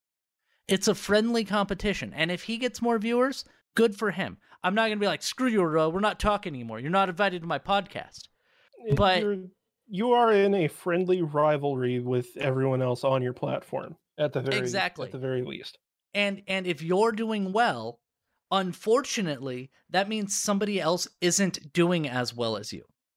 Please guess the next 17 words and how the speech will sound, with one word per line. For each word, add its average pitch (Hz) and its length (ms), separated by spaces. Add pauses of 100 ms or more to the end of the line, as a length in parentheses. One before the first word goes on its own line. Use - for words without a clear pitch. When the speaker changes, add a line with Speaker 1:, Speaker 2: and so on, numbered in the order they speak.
(340)
Speaker 2:
Right. 185 260 (420)
'Cause, 127 440 (180)
like 160 280
it 143 60
or 139 100
not, 143 360 (220)
viewership 139 680
on 131 400
any 139 260
platform 127 640
is 123 140
a 123 100
zero-sum 123 540
game. 127 340 (680)
Speaker 1:
Exactly. 151 640
So 165 640 (540)
it's, - 480